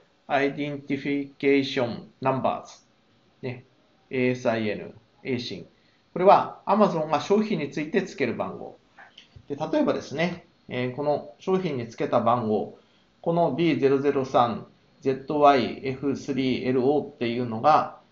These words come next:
えー、Amazonのエフビーエーでつけたのがエックスゼロゼロゼロゼロゼロイー五のティーエックスだと。で、えー、出品者がつけたエスケーユーはエービー、えー、ハイフン八六七五三マル九。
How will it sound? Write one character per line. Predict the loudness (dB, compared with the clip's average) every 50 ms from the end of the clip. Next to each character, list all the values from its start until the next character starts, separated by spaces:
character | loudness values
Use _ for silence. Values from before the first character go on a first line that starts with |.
| _ _ -10
え | -6 -4 -4 -2 -2 0
ー、 | 2
Amazon | 2 2 2 2 2
の | 0 -2
エ | -2
フ | -4 -4 -2
ビ | -2 0
ー |
エ | 0 0
ー |
で | -2 -2
つ | -4 -4
け | -6 -2
た | -2 -2
の | -2 0
が | 0 0 -2 -2 -4 -12 -20 _ -10
エ | -10 -10
ッ | -10 -10
ク | -16 -16
ス | -8 -4 -4 -4 -4 -4 -10 -8
ゼ | -2 -2 0
ロ | 0 0
ゼ | 2 0
ロ | 0 0 0
ゼ | 0 0
ロ | 0 0 0
ゼ | 0 2
ロ | 2 2 0
ゼ | 0 0 0
ロ | 0 0 -2 -4 -8 -14 -20 _ _ _ _ -6
イ | -4 -2 -2 -2 -2 -2
ー |
五 | -2 -2 -2
の | -2 -4 -8
テ | -8 -4 -2
ィ | 2
ー | 2
エ | 2
ッ | 0 -2
ク | -6
ス | -6 -6
だ | -6 -6
と。 | -8 -12 -20 -20 _ _ _ _ _ _ _ _ _ _ _ _ _
で、 | 2 2 2 2 2 -2 -8 -10
え | -6 -4 -2 -2 -2 -4
ー、 | -6
出 | -10 -12 -10 -6
品 | -4 -4 -2
者 | -2 -2
が | -2 -4
つ | -4 -6
け | -8 -2
た | 4 8 8 8 8 6 2 -6
エ | -10 -10
ス | -12 -8
ケ | -2 0 0
ー | 0
ユ | 0 0 2
ー | 4
は | 6 6 6 4 2
エ | 2 2 2
ー | 2 2
ビ | 0 0 0 0 -2 -6 -10 -18
ー、 | _ _ _ _ _ _ _ _ -10
え | -6 -4 -2 -2 -2
ー、 | -2
ハ | -2 -2 -2
イ | -2
フ | -2 -4
ン | -4
八 | -4 -4 -6 -4 -2
六 | -2 -2 -2 -4 -4
七 | -4 -2 0 0 0 0 0
五 | 0 -2 -2 -2 -2 -6 -8
三 | -6 -4 -2 0
マ | 2 2
ル | 2 0 -2
九。 | -4 -6 -6 -6 -6